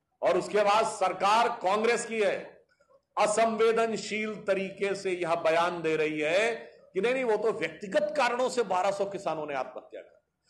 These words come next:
अर्थात किसानों के बुरे दिन आने की गारंटी। तो मैं पुनः कह दे रहा हूं, ये सात गारंटियां कांग्रेस की हैं। मेरिट पे नौकरी नहीं,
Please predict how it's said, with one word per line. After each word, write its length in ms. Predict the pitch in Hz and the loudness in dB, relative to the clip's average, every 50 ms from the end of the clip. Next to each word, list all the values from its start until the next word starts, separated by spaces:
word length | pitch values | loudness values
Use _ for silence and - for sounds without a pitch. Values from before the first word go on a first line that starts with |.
| _ _ - | _ _ -2
अर्थात 600 | 143 165 160 165 165 190 233 262 269 - - - - - - _ _ _ _ _ _ _ _ _ _ _ _ _ _ _ _ _ _ | 0 0 0 2 2 4 4 4 2 2 -2 -6 -12 -16 -20 _ _ _ _ _ _ _ _ _ _ _ _ _ _ _ _ _ _
किसानों 580 | - 185 190 185 196 185 208 214 214 233 240 240 208 - | -4 -4 -2 0 0 2 2 2 2 2 2 0 0 0
के 320 | 202 208 208 208 214 208 208 - - - - - _ _ - - | 0 2 2 2 2 0 -2 -6 -12 -18 -20 -20 _ _ -8 -2
बुरे 320 | 170 214 233 240 247 240 - 165 | 0 2 4 4 4 4 4 2
दिन 200 | 185 196 196 220 | 2 2 2 0
आने 380 | 220 180 165 175 185 185 175 | -2 0 0 0 0 0 0
की 160 | - 156 151 | -2 -4 -6
गारंटी। 440 | 135 123 104 101 101 98 92 - - _ _ _ _ _ _ _ _ _ _ _ _ - - | -6 -6 -6 -8 -8 -12 -16 -20 -20 _ _ _ _ _ _ _ _ _ _ _ _ -14 -10
तो 60 | 113 | -4
मैं 120 | 135 151 151 | -2 -2 -2
पुनः 300 | 151 156 180 196 214 226 | -2 -2 0 2 2 2
कह 220 | 220 202 196 202 196 | 2 2 2 2 2
दे 140 | 196 202 | 2 2
रहा 100 | 196 202 208 | 2 2 2
हूं, 100 | 214 208 | 0 0
ये 80 | 190 | -2
सात 480 | - - - - 214 190 226 247 - - | -4 -6 -4 -2 0 2 2 2 0 0
गारंटियां 460 | 190 196 185 185 180 - 185 190 190 190 | 0 0 0 0 -2 -4 -4 -2 -2 -2
कांग्रेस 420 | 190 175 170 170 180 180 180 175 | 0 -2 -2 -2 -2 -4 -6 -6
की 120 | - 180 175 | -8 -8 -6
हैं। 400 | 165 180 208 233 233 220 233 - - - _ _ 95 113 123 | -4 -4 -4 -4 -4 -6 -10 -16 -20 -20 _ _ -16 -8 -2
मेरिट 320 | 156 190 214 226 240 202 - - | 2 2 4 4 2 0 -2 -2
पे 80 | 220 214 | -2 -2
नौकरी 400 | 208 196 190 190 185 190 185 196 190 | 0 0 0 0 0 0 -2 -2 -2
नहीं, 340 | 185 175 170 202 226 254 | -2 -2 -2 -2 -2 -4